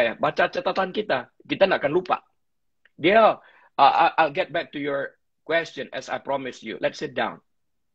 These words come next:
Is it a good time to talk to you?" Jadi kita respect anaknya. Bukan waktu kita ada waktu, dia mesti ada waktu. Siapa tahu sedang mengerjakan yang lain.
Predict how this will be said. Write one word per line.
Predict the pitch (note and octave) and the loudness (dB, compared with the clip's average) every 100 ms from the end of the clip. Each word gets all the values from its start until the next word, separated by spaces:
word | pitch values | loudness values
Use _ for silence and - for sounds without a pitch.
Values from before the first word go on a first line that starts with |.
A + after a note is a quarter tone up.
| _ _ _ _ _ _ _ _ _ | _ _ _ _ _ _ _ _ _
Is | C#3+ E3 | -2 2
it | |
a | D#3+ | 2
good | D3+ - | 0 0
time | E3 | 0
to | D3+ | 0
talk | D#3 D3 C#3+ | 0 0 2
to | |
you?" | E3 | 0
Jadi | D3+ D3 - | 2 0 0
kita | - F3 | 0 0
respect | G3 - D3+ - | 0 0 0 0
anaknya. | B2 A2+ F#2+ F#2 - _ _ _ | -4 -4 -8 -14 -18 _ _ _
Bukan | C#3 D3 E3+ - | -2 4 4 4
waktu | D#3+ D#3 E3 | 2 2 -2
kita | D#3 D#3 D3 | 2 4 6
ada | |
waktu, | C3+ B2+ F3 D3+ | 4 0 -2 2
dia | |
mesti | C#3+ C#3 C#3 | 2 0 -2
ada | B2+ | 2
waktu. | E3 G#3+ C#3 | 2 2 -4
Siapa | B2+ A#2+ | -8 -6
tahu | A#2 F#3 | -2 -2
sedang | D3+ D3 | -2 -4
mengerjakan | C#3 B2 B2 A#2 A#2+ | -4 -8 -6 -6 -6
yang | A#2+ | -6
lain. | D3 G2 | -6 -8